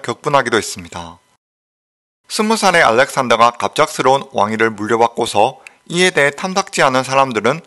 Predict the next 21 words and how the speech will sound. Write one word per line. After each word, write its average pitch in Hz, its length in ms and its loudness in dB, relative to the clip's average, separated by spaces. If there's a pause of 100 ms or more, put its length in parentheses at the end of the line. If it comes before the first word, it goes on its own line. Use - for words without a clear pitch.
(120)
마케도니아 135 640 0
내의 117 340 -2 (140)
왕족과 120 560 -2
귀족들만이 104 720 -4
아니었습니다. 90 840 -6 (760)
그동안 151 520 2
주변국들에게 135 1000 0
공포의 170 460 0
대상이었던 123 720 0
필리포스 190 640 -2
이 107 140 -8
세의 110 260 -2
사망 156 300 -4
소식은 123 580 -4 (400)
테베, 135 500 2
아테네, 110 520 -2 (140)
트라키아 - 420 0
부족 123 420 -4
등지의 113 380 -2
반란으로 107 680 0
이어졌습니다. 98 920 -4